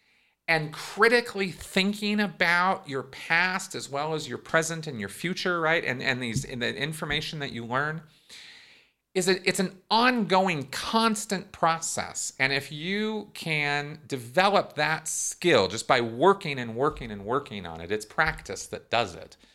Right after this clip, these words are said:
Um, and you make plenty of mistakes along the way. Do not hold yourself to some kind of standard of perfection when it comes to how we think.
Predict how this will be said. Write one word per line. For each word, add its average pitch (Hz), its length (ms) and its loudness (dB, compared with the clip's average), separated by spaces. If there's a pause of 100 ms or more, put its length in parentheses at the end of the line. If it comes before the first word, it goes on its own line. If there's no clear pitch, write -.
(640)
Um, 113 500 6
and 139 180 2
you 143 120 4
make 135 280 2
plenty 160 320 4
of 170 80 0
mistakes 156 440 2
along 123 300 6
the 113 60 -2
way. 104 260 6
Do 95 180 -8
not 107 420 2
hold 120 240 0
yourself 104 440 2
to - 80 -8
some 95 220 -6
kind 95 340 -2
of 90 120 -4
standard 95 420 -2
of 87 140 -6
perfection 87 720 -6
when 85 120 -6
it 85 80 -10
comes 92 300 -8
to 90 160 -8
how 92 160 2
we 85 100 -6
think. - 440 -6